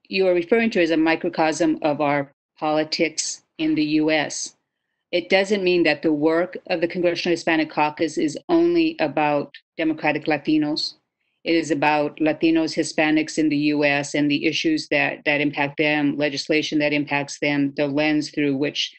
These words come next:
they approach public policy. And that is expansive, regardless of their political leanings or background. Uh,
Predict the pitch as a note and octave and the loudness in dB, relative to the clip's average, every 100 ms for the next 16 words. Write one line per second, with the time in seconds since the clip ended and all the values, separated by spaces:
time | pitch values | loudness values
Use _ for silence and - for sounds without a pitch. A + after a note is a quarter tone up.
0 | _ E3 D#3 - D3 - D#3+ C#3+ C#3+ C#4 | _ -4 -2 -2 -4 -2 -2 -2 -2 0
1 | D4 A3+ - - - _ _ _ D#3 D#3 | 2 0 -4 -6 -8 _ _ _ -2 2
2 | D3+ D3+ D3 - D#3 - E3+ E3+ E3+ C#3+ | 2 2 -2 -2 -4 0 2 2 2 -2
3 | C3+ - _ C#3+ C#3+ D#3+ D#3 D3 C#3+ - | -4 -10 _ -6 0 0 2 0 -2 -2
4 | D3+ C3 C#3+ C#3+ C#3 E3+ D#3 D3 D3 D3 | -4 0 0 0 0 0 0 0 2 2
5 | D3+ D3 D#3 D3+ D3+ - C#3+ C#3+ - - | 2 0 0 0 0 -2 -2 -4 -8 -16
6 | _ _ _ _ - D#3 D#3 | _ _ _ _ -4 0 2